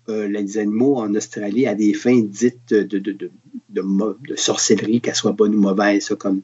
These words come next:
telle. Euh, l'Amérique du Sud a des animaux qui sont utilisés, euh, à la sorcellerie. Tout ce qui est singe, tout ce qui est, euh, jaguar comme figuration, des félins, évidemment les serpents, l'anaconda,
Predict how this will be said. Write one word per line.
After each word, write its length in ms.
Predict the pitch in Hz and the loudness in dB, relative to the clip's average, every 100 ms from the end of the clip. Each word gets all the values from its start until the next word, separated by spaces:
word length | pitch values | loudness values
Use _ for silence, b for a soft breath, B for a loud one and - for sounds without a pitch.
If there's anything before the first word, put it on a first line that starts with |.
| _ | _
telle. 380 | 101 92 - - _ B B B B B - | 2 2 -2 -8 _ B B B B B -8
Euh, 480 | 107 107 107 107 107 | -2 0 0 0 0
l'Amérique 500 | 113 135 151 175 185 | 0 0 0 -2 -6
du 100 | - | -8
Sud 320 | - 294 339 | -6 -2 0
a 80 | 240 | 0
des 280 | 170 160 151 | -2 -2 -2
animaux 480 | 147 147 143 151 - _ _ _ | 0 0 0 0 -4 _ _ _
qui 80 | - | -8
sont 140 | 131 | -6
utilisés, 520 | 123 - 113 117 131 135 _ 120 | -8 -12 -4 0 0 -4 _ -10
euh, 60 | |
à 220 | 107 104 | -6 0
la 120 | 107 107 | 0 0
sorcellerie. 760 | - - - 117 117 110 113 b b b _ | -2 -6 0 2 2 0 -2 b b b _
Tout 100 | 120 | -6
ce 140 | - | -4
qui 140 | - 120 | 0 0
est 40 | |
singe, 680 | 113 - 120 113 113 107 - | 2 2 2 4 2 0 -6
tout 120 | - 117 | -4 -4
ce 140 | - _ | -4 _
qui 420 | - 117 113 110 110 | 0 2 4 4 4
est, 60 | |
euh, 500 | 107 104 104 104 104 | 2 -2 -4 -2 -2
jaguar 720 | 101 - 147 139 123 120 117 | 0 0 0 2 2 2 0
comme 160 | - 107 | -4 -8
figuration, 1040 | - 113 110 110 110 - - 120 107 107 104 | -8 -6 -4 -2 -4 -6 -4 0 0 0 0
des 160 | 101 | -4
félins, 640 | 101 _ 147 139 123 117 117 b b | -6 _ 0 0 0 -4 -6 b b
évidemment 420 | 110 104 110 107 | -4 -2 -2 0
les 120 | 107 104 | 0 -2
serpents, 460 | - 107 - 113 | -4 -8 -6 -2
l'anaconda, 880 | 113 104 104 101 - 101 98 98 101 | -2 0 -2 -2 -2 0 0 -2 -4